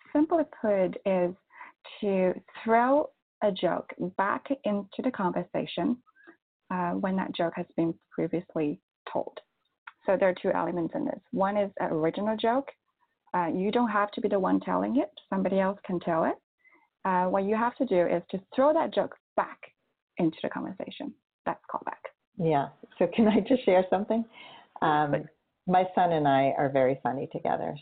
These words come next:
Speaker 2: So a couple of days ago, we were walking. We take daily walks. And we're walking in this neighborhood, and there's this Italian guy who has, he's always at war with the squirrels in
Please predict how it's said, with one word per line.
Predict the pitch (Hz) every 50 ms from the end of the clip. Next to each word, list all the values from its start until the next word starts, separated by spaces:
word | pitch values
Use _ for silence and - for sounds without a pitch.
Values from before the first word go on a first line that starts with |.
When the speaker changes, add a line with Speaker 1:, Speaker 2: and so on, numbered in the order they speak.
| _ -
Speaker 2:
So | 156
a | 143 151 151 151 - _ _ _ _ _ _ - -
couple | 220 220 202 180
of | -
days | 160 147 151 151 165
ago, | 151 156 135 135 135 135 131
we | 143 139
were | 135 139 135
walking. | 131 151 143 143 147 147 - 147 143 135 135 135 135 143 - _ _ _ _ - _ _ -
We | 160 160
take | - 175 147 143 -
daily | 151 135 135 139 131
walks. | 127 120 120 135 - - _ _ _ _ _ _ _ _ _ _ _ _ _ _ _ _ _ _ _ -
And | - 175 175 170 170 165 165 165 165 160 165 - - - -
we're | 175 175
walking | 196 208 220 220 240 214
in | 190 175
this | 170 170 -
neighborhood, | 160 156 151 147 156 156 160 147 147
and | 139 139 139
there's | 143 139 139 139 139 - -
this | 156 143 143 - _ _ _ _ _ _ _ -
Italian | - - - 190 180 175 180 180 175 170 160 160
guy | 147 143 139 139 135 135 131 135 135 131 131 - -
who | 170 156 151 147 147 147 147 - - - - -
has, | 175 165 156 156 151 151 151 147 147 - _ _ _ _ _
he's | - 185 165 -
always | 185 190 202 214 196 196
at | 185 165
war | - 151 151 151 151 151 151
with | 151 147 -
the | - 147 _ _
squirrels | _ - 160 156 147 143 139 131 139 - _ _ _ -
in | 160 143